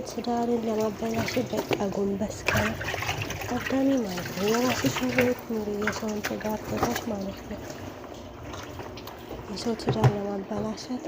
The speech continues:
አትቸኩሉ። የሰው ትዳር ለማበላሸት ጎንበስ ቀና የምትሉ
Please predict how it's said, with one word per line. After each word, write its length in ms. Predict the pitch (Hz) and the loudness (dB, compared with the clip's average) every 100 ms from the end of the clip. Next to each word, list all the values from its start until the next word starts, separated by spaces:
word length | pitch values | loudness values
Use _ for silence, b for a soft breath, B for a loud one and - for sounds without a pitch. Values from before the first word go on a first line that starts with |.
| 269 | -2
አትቸኩሉ። 920 | 220 - 208 - - 196 - - 202 196 - 202 196 196 - - - - - - - - - - - - - - - | 2 2 0 -4 -6 -6 -6 -4 -2 -2 -6 -4 -4 -6 -8 -12 -12 -10 -10 -10 -10 -10 -10 -8 -8 -6 -4 -2 4
የሰው 280 | 254 262 247 | 6 6 4
ትዳር 320 | - 233 226 | 6 6 6
ለማበላሸት 880 | 220 214 220 220 202 233 233 233 285 - | 6 8 10 8 10 10 12 12 8 8
ጎንበስ 480 | 220 208 202 220 - | 6 6 6 6 6
ቀና 260 | - 196 196 | 4 6 6
የምትሉ 520 | 196 196 202 - 196 | 6 4 2 2 2